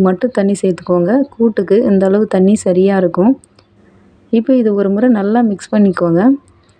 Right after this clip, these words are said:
எப்பவுமே வாழைப்பூவை கடையில வாங்கின உடனேவே செய்துருங்க. அதிக நேரம் ஃப்ரிட்ஜிலலாம் வச்சுட்டு செஞ்சிங்கன்னா,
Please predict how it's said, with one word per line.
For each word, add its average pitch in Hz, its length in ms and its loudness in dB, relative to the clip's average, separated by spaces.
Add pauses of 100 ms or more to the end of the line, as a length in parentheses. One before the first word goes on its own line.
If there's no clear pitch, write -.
(220)
எப்பவுமே 240 360 2 (180)
வாழைப்பூவை 214 640 0 (140)
கடையில 220 280 0 (100)
வாங்கின 220 400 2
உடனேவே 202 440 2 (100)
செய்துருங்க. 180 420 0 (640)
அதிக 254 320 2
நேரம் 226 220 -2
ஃப்ரிட்ஜிலலாம் 220 580 0
வச்சுட்டு 190 320 -2
செஞ்சிங்கன்னா, 185 400 2